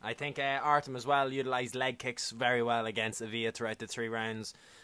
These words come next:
and did catch him flush with a lot of big shots. And I didn't hear that.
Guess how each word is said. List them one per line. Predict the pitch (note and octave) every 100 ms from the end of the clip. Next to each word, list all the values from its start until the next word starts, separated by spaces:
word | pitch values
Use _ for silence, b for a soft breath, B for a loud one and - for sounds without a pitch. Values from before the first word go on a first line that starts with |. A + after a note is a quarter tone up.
| b
and | A#2+ B2+
did | C#3 C#3 A#2+
catch | D3 C3 -
him | B2
flush | - C3+ B2 -
with | A#2
a | A2+
lot | A#2 A2+
of | G2+
big | G#2+
shots. | - A2 G#2+ - b b b C#3
And | C3+ A#2+ G#2+ G#2 - - _ _ -
I | C3 C#3
didn't | C3
hear | A#2+ B2+
that. | B2 A#2+